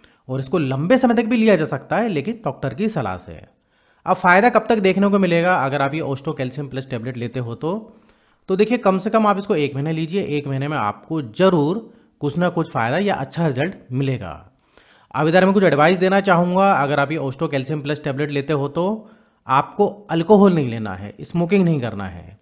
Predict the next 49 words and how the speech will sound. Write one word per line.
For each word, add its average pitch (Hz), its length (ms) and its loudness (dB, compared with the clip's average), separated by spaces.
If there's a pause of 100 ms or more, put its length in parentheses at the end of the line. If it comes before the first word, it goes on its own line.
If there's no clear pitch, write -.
(480)
और 131 180 -4
जंक 175 300 2
फूड, 160 300 -2
फास्ट 147 340 2
फूड, 165 140 -2
ज़्यादा 135 240 2
ऑयली 139 260 0
खाना, 139 460 -4
बहुत 131 240 -6
ज़्यादा 139 220 -2
मीठा, 135 480 -2
मैदे 127 320 -4
से 135 120 -8
बनी 120 240 -6
चीज़ें, 135 240 -6
ये 143 120 -6
सब 156 180 -8
नहीं 143 200 -6
खाना 107 220 -10
है। 90 240 -16 (420)
ये 175 120 -6
सब 196 160 -2
आपके 170 260 2
हेल्थ 147 200 0
के 156 80 -2
लिए 170 100 -2
बेकार 139 360 0
रहता 117 400 -6
है। 95 360 -8 (540)
आपको 151 300 0
हेल्दी 147 260 0
डाइट 180 200 2
लेना 165 260 -2
है 185 220 0
और 151 220 -2
एक 143 100 -4
हेल्दी 120 300 -6
लाइफस्टाइल 127 600 -4
रखना 165 240 -2
है। 175 420 -4 (320)
और 151 200 -4
ज़्यादातर 165 400 2
ये 185 120 2
भी 202 100 2
देखा 190 240 2
गया 180 160 2
है 180 220 2
कि 202 200 0
जो, 165 220 -4